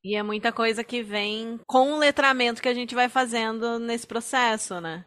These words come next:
Eu vi muitos, muitos debates recentes sobre a necessidade de diversos letramentos sobre gênero, sobre raça, sobre N coisas que a gente tem que fazer, por exemplo, pra ser não mono, né? Não é só, "Ah,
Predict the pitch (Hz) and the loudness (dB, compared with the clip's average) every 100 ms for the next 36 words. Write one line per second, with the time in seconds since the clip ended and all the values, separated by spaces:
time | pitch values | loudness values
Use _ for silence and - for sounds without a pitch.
0 | - 175 180 196 196 196 226 233 - 202 | -10 -8 -4 -2 -2 -2 -2 -2 -4 -6
1 | 208 208 220 226 190 220 202 202 - 208 | -6 -6 -4 -4 -2 2 4 4 0 -6
2 | - 202 202 - 202 202 196 185 180 196 | -4 -6 -6 -4 0 2 2 2 4 4
3 | 196 190 208 220 202 196 214 208 190 220 | 4 0 -2 2 6 6 6 2 -6 -8
4 | 185 170 202 208 233 - 247 254 254 254 | -8 -6 4 6 6 2 2 2 4 2
5 | 233 226 - 214 202 185 226 240 220 202 | 4 0 0 -2 -4 0 4 4 2 -2
6 | 208 190 196 202 202 208 202 196 - - | -4 -2 4 6 4 -2 -6 -6 -8 -14
7 | - 220 240 269 240 220 214 247 233 240 | -4 0 2 2 4 2 2 0 0 -2
8 | - 240 - 262 226 220 226 277 - 254 | -2 -2 2 2 4 4 4 2 4 6
9 | 269 269 220 247 294 349 359 370 349 370 | 8 6 4 2 0 0 0 2 2 2
10 | 349 294 262 226 185 175 - 202 214 220 | 4 4 4 2 -2 -8 -8 -2 0 0
11 | 220 233 254 233 240 285 247 196 | 0 0 4 6 8 6 6 2